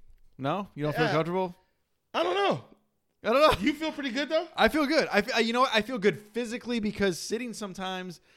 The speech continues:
Speaker 1: and with my little ass situation, plus I got, like, things in my pocket, man. Like, I don't know. Like, you know, that
Speaker 2: At least you
Speaker 1: kinda
Speaker 2: don't got the fucking, uh, I got a guy from work has the G-, George
Speaker 1: The, the
Speaker 2: Costanza.
Speaker 1: Costanza wallet with all the, with
Speaker 2: No
Speaker 1: all the
Speaker 2: joke.
Speaker 1: receipts? No, yeah, that's too much.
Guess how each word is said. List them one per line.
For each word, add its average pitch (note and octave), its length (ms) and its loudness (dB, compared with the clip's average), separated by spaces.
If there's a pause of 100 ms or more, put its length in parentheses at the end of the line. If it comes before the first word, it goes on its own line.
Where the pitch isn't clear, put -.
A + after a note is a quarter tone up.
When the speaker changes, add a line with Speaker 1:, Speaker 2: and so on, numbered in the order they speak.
(140)
Speaker 1:
and D3 120 -8
with D#3+ 180 -6
my E3+ 140 -2
little F#3+ 240 -2
ass F#3+ 220 -2
situation, C#3+ 720 -6 (260)
plus A3+ 240 -8
I F#3+ 80 -8
got, E3+ 180 -8
like, C#3 200 -14
things G3 240 -8
in F#3+ 60 -6
my F#3+ 140 -2
pocket, G3 420 -2
man. F#3+ 280 -10
Like, E3 160 -8
I F3 100 -2
don't C#3+ 120 -4
know. C3 160 -6 (500)
Like, D3+ 160 -8
you E3 60 -8
know, D#3+ 120 -6
that D#3+ 80 -4
Speaker 2:
At E3+ 60 -6
least C#4 140 -6
you C4+ 40 -6
Speaker 1:
kinda A3+ 160 -6
Speaker 2:
don't G3 80 -6
got - 0 -
the F3+ 120 -6
fucking, F3 380 -8
uh, D#3+ 180 -2
I G3 40 -4
got G#3+ 120 -6
a E3 40 -10
guy F#3+ 180 -4
from F3 160 -12
work F3 100 -12
has E3+ 160 -6
the D3+ 160 -8
G-, B2+ 220 -14
George D#3+ 280 -8
Speaker 1:
The, F#3+ 80 4
the F#3+ 160 4
Speaker 2:
Costanza. F3 260 -2
Speaker 1:
Costanza A3 260 4
wallet A#3 300 2
with G#3+ 100 0
all G3+ 100 4
the, F#3+ 240 -2
with F3 100 0
Speaker 2:
No F3+ 60 4
Speaker 1:
all F#3+ 200 6
the G3 140 0
Speaker 2:
joke. E3+ 220 4
Speaker 1:
receipts? - 320 -4
No, D3+ 260 -4
yeah, C3 140 -2
that's C#3+ 180 -4
too C3+ 160 -12
much. A2+ 340 -12